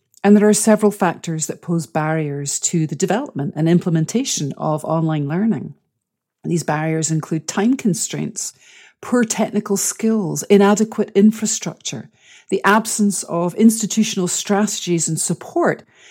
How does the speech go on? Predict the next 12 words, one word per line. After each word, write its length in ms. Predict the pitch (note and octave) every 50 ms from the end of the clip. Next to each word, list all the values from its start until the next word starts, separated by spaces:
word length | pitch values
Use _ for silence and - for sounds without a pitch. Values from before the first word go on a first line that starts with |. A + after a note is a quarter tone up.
| - -
and 160 | - B3+ A#3
negative 380 | A#3+ C#4 D#4+ - E4+ - C#4+ -
attitudes 720 | - F3+ G3+ B3+ B3 - C#4+ - - - E3 D3 D3 - -
to 100 | - -
online 380 | - D#3+ D#3+ D3+ D3 C#3+ C#3+
learning 360 | C#3+ C#3+ C#3+ C#3 C#3 C#3 C3+ -
in 360 | - D#3+ E3 D#3+ D#3+ D#3 D3+
some 300 | D3+ - F3 E3 E3 D3+
quarters. 680 | - - D#3+ D3+ D#3 - - - - D#3 - - - _ _ _ _ _ _ _ _ _ _ _ _ -
As 180 | G3+ A3+ G3+
a 60 | A3 G3+
result 520 | G3+ G3 F3 - G#3 G3 G3 G3 - -